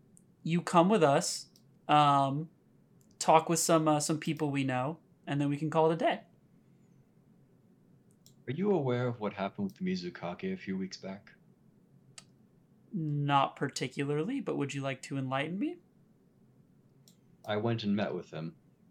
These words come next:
Speaker 2: and he ran.
Speaker 1: Mm-hmm. Is he dead now?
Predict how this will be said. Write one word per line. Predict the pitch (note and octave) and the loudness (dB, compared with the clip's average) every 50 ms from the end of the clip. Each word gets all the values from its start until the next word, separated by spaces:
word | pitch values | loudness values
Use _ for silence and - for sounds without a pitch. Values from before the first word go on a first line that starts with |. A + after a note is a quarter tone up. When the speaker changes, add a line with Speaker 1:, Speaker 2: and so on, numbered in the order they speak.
| _ _ _ G#2+ | _ _ _ -14
Speaker 2:
and | G2+ F#2 | -14 -8
he | G2 G2+ F#2+ | -4 -4 -2
ran. | F2 F2 E2+ E2 D#2+ D#2+ D#2+ D#2+ _ _ _ _ _ _ _ _ _ _ _ _ _ _ _ _ _ _ _ _ _ _ _ _ _ _ _ _ _ - | -2 -4 -6 -8 -10 -12 -14 -16 _ _ _ _ _ _ _ _ _ _ _ _ _ _ _ _ _ _ _ _ _ _ _ _ _ _ _ _ _ -4
Speaker 1:
Mm-hmm. | D3+ D3 C#3+ C3+ C#3+ D#3+ D3 C#3 B2 A#2+ A#2+ A#2+ _ _ _ _ _ _ _ _ _ _ _ _ | -2 -2 -2 -2 -4 -4 -4 -2 -4 -6 -8 -10 _ _ _ _ _ _ _ _ _ _ _ _
Is | D3+ C3+ C3 B2 - | -6 -4 -4 -4 -6
he | C3 B2+ A#2+ A#2 - _ _ _ | -6 -6 -8 -8 -14 _ _ _
dead | - C3+ B2+ C#3+ D#3 F3+ | -2 0 0 0 0 0
now? | A3+ D#4+ F4+ F#4+ G4+ | -2 -2 -2 -4 -6